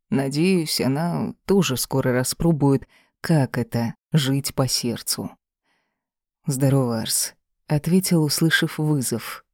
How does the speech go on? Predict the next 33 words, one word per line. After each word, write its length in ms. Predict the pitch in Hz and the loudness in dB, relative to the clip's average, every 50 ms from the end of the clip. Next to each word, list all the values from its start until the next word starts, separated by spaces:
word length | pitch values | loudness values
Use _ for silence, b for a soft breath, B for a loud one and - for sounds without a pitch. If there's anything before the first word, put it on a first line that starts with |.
| _ _ - | _ _ 0
Я 160 | 185 196 180 | 2 4 6
был 180 | 190 208 208 | 6 6 6
рад 220 | 214 233 208 143 - | 6 6 4 2 2
его 240 | - 107 110 117 117 | 0 -2 0 0 0
слышать, 520 | - - 202 202 - - 139 113 - - _ _ _ _ _ _ | 0 2 0 2 2 0 -2 -2 -4 -6 _ _ _ _ _ _
в 120 | - 165 190 | -2 0 2
этом 200 | 185 190 180 170 | 6 6 6 6
друге 320 | 175 190 196 156 139 131 | 6 6 4 4 4 2
я 160 | 131 135 143 | 2 4 4
уверен. 520 | 143 143 139 135 127 120 123 113 110 110 - - _ _ _ _ _ _ _ _ _ - | 4 2 2 2 2 2 2 0 0 -2 -4 -8 _ _ _ _ _ _ _ _ _ -2
Я 180 | 151 147 151 | 0 2 2
вообще 500 | 151 160 151 - - - 190 196 175 143 | 2 2 0 0 0 2 4 4 4 4
раньше 460 | 131 139 139 151 160 151 - - 139 | 4 4 4 4 4 4 2 0 -2
в 40 | 127 | -2
своих 360 | - - 135 135 139 139 - | -2 -2 0 0 0 0 2
мужиках 560 | 147 139 139 135 147 135 - - 165 156 - 151 | 0 2 2 2 2 2 2 2 0 2 2 0
не 160 | 135 139 135 | 0 0 0
сомневался, 1000 | - - 151 147 147 143 147 139 143 143 131 120 117 - - 127 120 120 - - _ _ _ _ - | 0 0 2 4 4 4 4 2 2 2 0 0 -2 -2 -2 -2 -2 -4 -6 -10 _ _ _ _ -2
такой 360 | 165 147 - 165 147 139 135 | -2 0 4 4 4 4 4
жесткой 580 | 135 135 135 135 135 131 - - - 139 139 | 2 0 0 0 0 0 -2 -4 -2 -2 0
подставы 580 | - - 131 127 - - - 147 143 131 123 123 | 0 0 0 0 -2 -2 -2 0 0 2 2 4
не 160 | 123 123 123 | 4 4 4
ожидал. 560 | 120 120 120 135 117 123 127 135 113 110 - - _ _ _ _ _ _ _ _ _ _ _ _ _ _ _ _ - | 4 2 0 -2 -2 -2 -2 -4 -4 -6 -8 -10 _ _ _ _ _ _ _ _ _ _ _ _ _ _ _ _ -6
«Димас, 680 | 147 147 151 156 156 160 147 131 - - - - - 139 | -2 0 4 4 4 4 4 2 2 0 0 -2 -2 -2
братан, 460 | 123 147 139 143 143 - 160 151 139 | 0 2 2 2 4 4 4 4 4
я 180 | 135 135 139 | 4 4 4
вернулся. 680 | 147 160 165 170 160 165 175 175 - - 143 120 104 - _ _ _ _ _ - | 4 4 4 4 4 4 4 2 2 0 -2 -2 -2 -4 _ _ _ _ _ -2
Давайте 380 | 156 180 208 226 214 - - 135 | 0 2 4 4 4 4 2 2
завтра 320 | 135 135 - - 135 131 | 2 2 2 0 0 0
к 40 | - | 2
нам 160 | 143 143 139 | 2 4 4
на 60 | 139 | 2
шашлыки. 580 | - - - - - 139 131 - - 113 113 | 2 0 0 0 0 0 0 0 -2 -2 -2